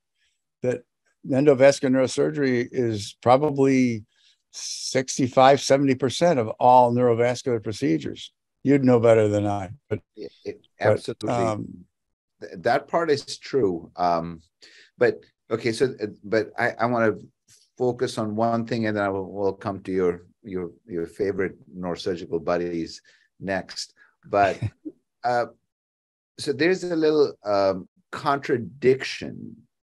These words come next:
Speaker 2: because you talked about being dogged, uh, in your sort of pursuit of what you thought you wanted to do, yet, uh, you are also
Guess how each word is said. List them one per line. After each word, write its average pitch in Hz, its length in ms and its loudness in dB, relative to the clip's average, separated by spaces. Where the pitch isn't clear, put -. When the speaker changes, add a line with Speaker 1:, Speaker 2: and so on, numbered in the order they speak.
Speaker 2:
because 95 640 -4
you 110 160 -2
talked 127 280 -2
about 98 360 -2
being 104 280 -2
dogged, 110 600 2
uh, 90 60 -10
in 101 200 -6
your 95 320 0
sort 98 180 -4
of - 60 -18
pursuit 107 480 -4
of 87 80 -4
what 95 260 -6
you 101 80 -6
thought 95 280 -4
you 101 60 -10
wanted 85 300 -6
to 80 60 -16
do, 80 420 -2
yet, 127 460 0
uh, 95 60 0
you 101 240 2
are 104 120 0
also 117 540 -2